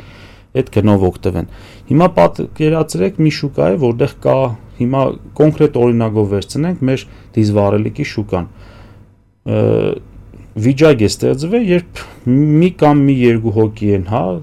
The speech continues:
դիզվառելիք ներկրում և հայտնվում է երրորդ, ասենք, ներկրողը։ Բնական է, տեղ մրցակցություն կառաջանա,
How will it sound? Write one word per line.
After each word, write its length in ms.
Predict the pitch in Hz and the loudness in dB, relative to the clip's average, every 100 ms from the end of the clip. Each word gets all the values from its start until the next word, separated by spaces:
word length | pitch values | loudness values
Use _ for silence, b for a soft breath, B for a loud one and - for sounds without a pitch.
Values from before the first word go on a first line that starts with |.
| - - | -12 -20
դիզվառելիք 720 | - 98 95 95 101 98 101 | -8 -6 -2 -2 -2 -4 -4
ներկրում 500 | 101 101 - 151 214 | -4 -4 -4 -2 -2
և 220 | 175 170 - | -2 -4 -4
հայտնվում 560 | 131 131 139 139 180 | -2 0 -2 -4 -4
է 40 | 175 | -2
երրորդ, 520 | 101 101 143 - - - - - - _ _ | 0 0 -2 -8 -20 -20 -20 -20 -20 _ _
ասենք, 460 | 98 104 - 123 - | -10 -10 -8 -10 -8
ներկրողը։ 560 | 107 104 - 98 92 90 B B B | -8 -6 -4 -4 -4 -8 B B B
Բնական 520 | - 147 190 185 190 202 | -6 -2 0 0 -2 -2
է, 40 | |
տեղ 200 | 196 170 | -4 -4
մրցակցություն 580 | 143 - 117 107 - 101 | -4 -2 -6 -6 -8 -6
կառաջանա, 640 | 90 85 85 - 98 156 | -6 -6 -6 -6 -4 -4